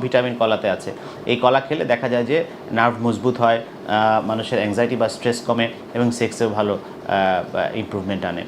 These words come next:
এর পরবর্তীতে যেটা, সেটা হচ্ছে যে আপনার খুব ইম্পর্টেন্ট জিনিস, আপনার স্ট্রেসকে মিনিমাইজ করতে হবে। আপনি যদি খুব বেশি স্ট্রেসে থাকেন বা খুব বেশি চাপে থাকেন, কখনোই আপনার জীবনে কিন্তু সেক্স আনন্দদায়ক হবে না। তো চাপের কারণটা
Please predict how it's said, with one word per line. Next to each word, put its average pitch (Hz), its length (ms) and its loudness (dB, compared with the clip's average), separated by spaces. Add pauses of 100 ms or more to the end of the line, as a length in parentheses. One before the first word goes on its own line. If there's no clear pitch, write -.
(200)
এর 180 160 6
পরবর্তীতে 170 500 2
যেটা, 117 220 2
সেটা 127 200 -2
হচ্ছে 127 160 0
যে 127 160 4 (380)
আপনার 107 360 0 (220)
খুব 190 160 4
ইম্পর্টেন্ট 120 440 2
জিনিস, 104 320 -4
আপনার 120 280 0 (180)
স্ট্রেসকে - 680 0
মিনিমাইজ 104 520 0
করতে 98 280 -6
হবে। 87 180 -4 (400)
আপনি 113 300 0
যদি 117 180 0 (100)
খুব 147 120 0
বেশি 123 280 -2
স্ট্রেসে 156 500 0
থাকেন 92 360 -2 (440)
বা 107 80 2
খুব 139 180 -2
বেশি 131 200 -2 (100)
চাপে 147 320 2
থাকেন, 104 420 -2 (380)
কখনোই 170 460 2
আপনার 104 360 0 (360)
জীবনে 101 320 0 (320)
কিন্তু 107 220 -2
সেক্স - 520 -4 (280)
আনন্দদায়ক 107 680 0
হবে 98 160 0
না। 87 160 -6 (480)
তো 123 100 0
চাপের 123 360 2
কারণটা 120 320 0